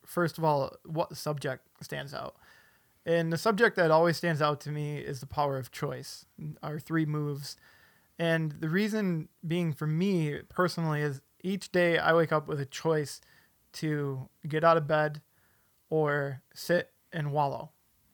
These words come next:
And I'll, I'll be very open and honest, sometimes it's hard to get out of bed, but I have a lot of things that in my life I want to be there for. So no matter what kind of physical discomfort I might be in,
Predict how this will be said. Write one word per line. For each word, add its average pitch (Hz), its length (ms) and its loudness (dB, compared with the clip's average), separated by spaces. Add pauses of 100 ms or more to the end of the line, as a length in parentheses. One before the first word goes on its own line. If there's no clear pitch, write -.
(320)
And 160 360 0
I'll, 147 320 -4
I'll 151 60 -2
be 143 200 0
very 156 220 2
open 170 300 2
and 160 120 2
honest, 170 320 4
sometimes 156 460 -2
it's 139 120 -10
hard 156 300 2
to 160 60 -4
get 151 100 -4
out 147 140 2
of 147 80 -6
bed, 165 320 0 (480)
but - 80 -8
I 170 80 4
have 175 140 2
a 151 40 0
lot 156 320 6
of 170 100 0
things 180 260 2
that 160 260 2
in 160 180 -2
my 160 140 2
life 151 240 0
I 147 60 0
want 147 420 -2
to - 100 -10
be 151 180 -2
there 160 200 2
for. 208 340 -2 (340)
So - 160 -2
no 165 100 0
matter 160 280 4
what 170 160 2
kind 165 200 -2
of 131 100 -4
physical 160 380 -2
discomfort 160 520 -2
I 175 80 4
might 175 240 0
be 180 140 -2
in, 208 240 -4